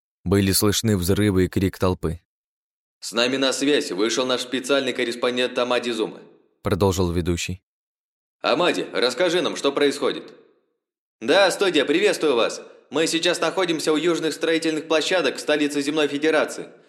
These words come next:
Вчера рабочие решили устроить забастовку, требуя улучшения условий труда, повышения заработной платы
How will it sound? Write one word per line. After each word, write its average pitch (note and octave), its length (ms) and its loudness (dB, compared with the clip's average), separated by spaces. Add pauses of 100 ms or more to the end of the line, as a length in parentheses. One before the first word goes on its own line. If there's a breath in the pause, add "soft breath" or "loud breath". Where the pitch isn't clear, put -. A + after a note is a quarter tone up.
(160 soft breath)
Вчера F3 360 2
рабочие D#3+ 460 2
решили C#3 320 0
устроить D3 380 0
забастовку, D3+ 560 0
требуя B2 340 0
улучшения A#2+ 400 0
условий A#2 340 -2
труда, C3+ 360 -2 (320 loud breath)
повышения C#3+ 520 2
заработной D3 480 2
платы C#3+ 420 0